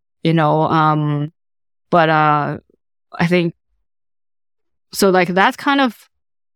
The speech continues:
how Picky came to be. Like, that was, like, the very early, you know, I really enjoyed people being able to connect on a deep level, on a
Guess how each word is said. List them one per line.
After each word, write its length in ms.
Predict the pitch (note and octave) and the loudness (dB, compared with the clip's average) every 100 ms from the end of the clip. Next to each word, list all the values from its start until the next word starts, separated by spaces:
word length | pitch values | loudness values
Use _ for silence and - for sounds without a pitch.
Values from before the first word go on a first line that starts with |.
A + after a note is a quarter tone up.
| - | -6
how 600 | - F#3+ F#3+ F#3 F#3 F3 | 0 2 4 2 0 -2
Picky 480 | - A3+ G#3+ G3+ F#3+ | -2 -2 -2 -2 -2
came 320 | - F#3 F3+ | -2 0 0
to 140 | F3 E3 | 0 0
be. 260 | E3 E3+ | 2 2
Like, 200 | E3+ E3 | 0 -2
that 180 | F3+ F3+ | 0 0
was, 140 | F3+ F3+ | 0 -4
like, 100 | E3+ | -6
the 120 | D#3+ | -4
very 400 | D#3 E3+ E3+ E3 | -2 -2 0 -2
early, 840 | - E3 D#3+ D#3 D#3 D#3 D3 D#3+ - _ _ | -4 -4 -2 -2 -4 -4 -4 -6 -12 _ _
you 160 | - D3 | -6 -2
know, 240 | D3+ D3+ | -2 -2
I 180 | - D3+ | 0 0
really 400 | D#3 D#3+ D#3+ D#3 | 0 -2 -2 -2
enjoyed 500 | D3+ D3 D3 D3+ D3 | -6 -4 -2 -2 -4
people 360 | - D3 D#3 C#3+ | -4 -4 -4 -4
being 200 | D3 C#3+ | -4 -4
able 220 | C#3+ D3 | -4 -4
to 80 | D3 | -6
connect 640 | - C#3+ C#3+ C#3+ C#3+ - _ _ _ _ - | -6 -8 -4 -6 -6 -12 _ _ _ _ -4
on 160 | D3 | -2
a 60 | C#3+ | -4
deep 300 | - D3+ D3 | -4 -4 -2
level, 440 | C#3+ C#3+ F3 F#3 E3+ | -2 0 0 0 0
on 300 | D#3 D3 D3 - | -2 -2 -4 -4
a 160 | D3 | -6